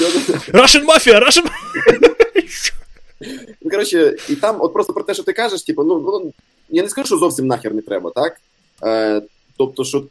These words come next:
Speaker 1: ну, так, типу, дійсно цікаво, якщо, якщо ти розумієш, як працює там, е, веб, е, супер, так, браузер. А що робить, коли от в системі, в якій дохіріща дир,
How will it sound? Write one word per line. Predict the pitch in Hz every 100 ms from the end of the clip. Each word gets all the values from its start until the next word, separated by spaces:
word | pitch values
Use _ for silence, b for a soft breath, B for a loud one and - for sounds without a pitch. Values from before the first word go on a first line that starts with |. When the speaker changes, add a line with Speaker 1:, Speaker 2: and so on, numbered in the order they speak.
| _ _
Speaker 1:
ну, | 143 139 107 _ _ _ -
так, | 175 247 -
типу, | 156
дійсно | 143 190 156
цікаво, | - 135 170 131 123
якщо, | 113 - 135 131
якщо | 131 -
ти | 135
розумієш, | 123 127 139 135
як | 123
працює | - 110 135 127 107
там, | 95 90 85 82
е, | 82 82 92
веб, | 120 123 - _ _ _ -
е, | 92 92 92 - - _ _ _
супер, | - - 147 - 107
так, | - 117 98
браузер. | 113 101 92 85 -
А | 101 104
що | - 180
робить, | - -
коли | 147 135 - _ -
от | -
в | -
системі, | 139 - 139 117 113 110 110
в |
якій | 117 131 - _ -
дохіріща | 131 131 151 135 113
дир, | 147 -